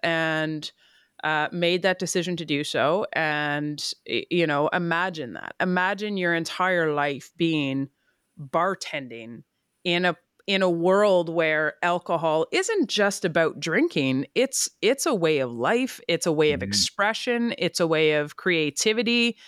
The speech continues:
Speaker 1: You know, the cocktail movement and everything that went into kind of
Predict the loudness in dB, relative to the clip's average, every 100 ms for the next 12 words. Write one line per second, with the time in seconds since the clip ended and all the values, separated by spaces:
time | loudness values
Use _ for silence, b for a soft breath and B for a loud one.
0 | B B -6 0 2 2 -2 _ -6 -2
1 | 0 0 0 0 0 0 0 2 2 0
2 | 0 -4 -4 -2 -2 0 -2 0 0 0
3 | 0 -2 -2 -2 -2 -2 0 2 4 2
4 | -2 b b b b b _ _ _ -6
5 | -2 -2 0 0 -2 -4 -12